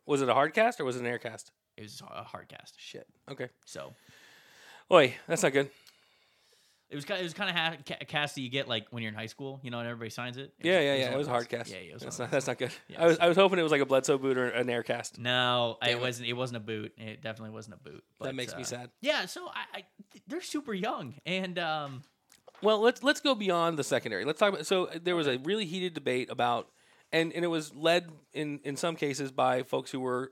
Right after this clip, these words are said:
Speaker 1: who were using this as a defense for Jameis, and, and I get it as a defense for Jameis because the defense at the end of the game. Now, this should ring very true for anyone who watched the Bucks last year.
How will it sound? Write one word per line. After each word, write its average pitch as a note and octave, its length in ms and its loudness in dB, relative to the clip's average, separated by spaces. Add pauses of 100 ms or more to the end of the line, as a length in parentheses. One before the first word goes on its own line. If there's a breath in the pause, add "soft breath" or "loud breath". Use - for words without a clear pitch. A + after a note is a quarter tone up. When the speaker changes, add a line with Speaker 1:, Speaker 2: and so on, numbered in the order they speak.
Speaker 1:
who D3 120 -4
were C3 200 0
using C3 380 -4
this B2 160 -4
as B2 80 -4
a A#2+ 100 -10
defense B2 300 -4
for D3 80 -6
Jameis, F3 340 -2
and, B2 180 -8
and D3 140 -6
I C#3+ 80 0
get E3+ 260 4
it D#3+ 120 0
as B2+ 100 -4
a B2 60 -16
defense A#2+ 260 -6
for C3 80 -14
Jameis A#2 320 -6
because A#2+ 300 -6 (640 soft breath)
the C#3+ 100 -2
defense E3 580 0
at D3 140 4
the D3+ 140 -2
end C4+ 120 2
of B3 80 0
the F#3 80 -6
game. F2+ 320 -6 (140)
Now, D3 100 0
this G#3+ 220 -6 (100)
should D#3+ 260 -4
ring D3+ 340 -2
very D#3+ 260 0
true C3+ 280 -4
for B2+ 160 -4
anyone D3 240 -4
who C3 60 -2
watched B2 240 -2
the A#2+ 60 -12
Bucks A#2+ 220 -2
last C#3+ 300 -4
year. - 200 -16